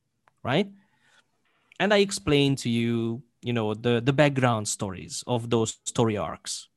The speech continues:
And you choose whatever is, you know,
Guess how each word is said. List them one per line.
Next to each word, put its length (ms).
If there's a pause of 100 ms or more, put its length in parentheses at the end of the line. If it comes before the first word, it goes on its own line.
(160)
And 200
you 60
choose 560 (640)
whatever 520
is, 460
you 100
know, 280